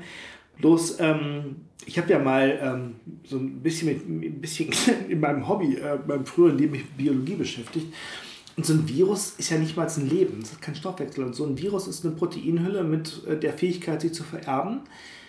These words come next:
Und, ähm, ein Virus hat auf jeden Fall kein Bewusstsein. Das heißt, ähm, man kann jetzt sagen, „Wenn ich der Virus wäre, dann“, dann kann ich auch sagen, keine Ahnung, „wenn ich die Kaffeetasse vor mir wäre oder wenn ich der Keks vor mir wäre.“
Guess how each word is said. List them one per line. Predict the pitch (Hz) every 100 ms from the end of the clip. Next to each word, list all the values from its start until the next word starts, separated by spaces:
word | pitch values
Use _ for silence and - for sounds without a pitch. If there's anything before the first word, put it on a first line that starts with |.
| - -
Und, | - 156 156 -
ähm, | 160 160 160 - -
ein | 143 147
Virus | 233 262 - -
hat | 202 - -
auf | 143 -
jeden | 170 220
Fall | 196 185
kein | 175 170
Bewusstsein. | 147 - 131 - - - 98 -
Das | -
heißt, | 143 131 - - - - _ _ _ -
ähm, | 139 123 113 - -
man | 127 131
kann | - 147 135
jetzt | 120 -
sagen, | 131 131 113
„Wenn | 127
ich | -
der | 117 113
Virus | 120 123 104 -
wäre, | 135 143 -
dann“, | 139 165 151
dann | -
kann | 135
ich | 131
auch | 101
sagen, | - 117 131 120 104
keine | - 117 113
Ahnung, | 170 -
„wenn | 131
ich | 120
die | 135
Kaffeetasse | - 160 170 165 117 113
vor | - 135
mir | 120 110
wäre | 117 120
oder | 135 135 123
wenn | 135
ich | 131
der | 117
Keks | 175 196 -
vor | 131 101
mir | 104
wäre.“ | 113 135